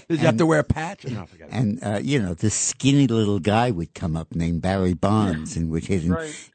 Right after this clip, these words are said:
Speaker 2: infield fly or something. The guy we were watching was Van Slyke and Bonilla on that team.
Speaker 3: Right.
Speaker 2: But
Speaker 1: My friend
Speaker 2: Bonds,
Speaker 1: Phil has a great
Speaker 2: and then at the age of forty,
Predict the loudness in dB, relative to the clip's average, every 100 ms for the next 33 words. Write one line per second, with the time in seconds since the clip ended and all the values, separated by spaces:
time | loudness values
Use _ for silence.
0 | 4 4 4 2 0 -2 -4 0 4 4
1 | 2 -2 -4 -6 -6 -10 -14 -18 -20 _
2 | -2 2 2 2 0 -2 0 2 2 0
3 | -2 -2 -2 0 2 0 -2 0 2 2
4 | -2 -8 -8 -6 -6 -2 0 2 4 2
5 | -2 -12 -20 -20 -8 -4 -2 -2 -4 -4
6 | -2 -2 -4 -6 -8 -6 -2 2 2 2
7 | 2 2 -2 -4 -8 -6 -6 -2 2 4
8 | 6 6 2 -8 _ 0 0 _ 2 4
9 | 4 2 0 2 4 4 2 -6